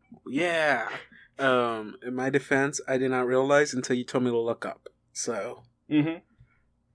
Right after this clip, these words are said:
Speaker 1: uh, I take that as a win, I guess.
Speaker 2: Mm-hmm. Um, so, David,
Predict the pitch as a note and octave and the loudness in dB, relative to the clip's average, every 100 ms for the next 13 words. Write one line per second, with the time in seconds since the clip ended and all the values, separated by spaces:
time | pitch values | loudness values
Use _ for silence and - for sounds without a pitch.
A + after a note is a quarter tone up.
0 | - A2+ G#2 G2+ F#2 - - - C3+ C3 | -14 -12 -10 -10 -10 -10 -10 -8 -4 -2
1 | C#3+ B2+ A#2+ A#2+ B2 A#2 G2+ G#2 G#2 G#2+ | -2 -2 0 -2 -2 -4 -6 -8 -10 -12
2 | - - _ _ _ _ C3+ E3 B2+ G#2+ | -14 -20 _ _ _ _ -4 -2 -2 -6
3 | - _ _ _ _ _ C#3 C3+ C3 B2+ | -12 _ _ _ _ _ 2 4 6 6
4 | B2+ A#2+ A#2+ B2+ C#3 C3 D#3+ D#3+ F3 A3 | 4 2 -2 2 6 6 6 2 2 4
5 | D3+ B2+ D3 | 6 4 4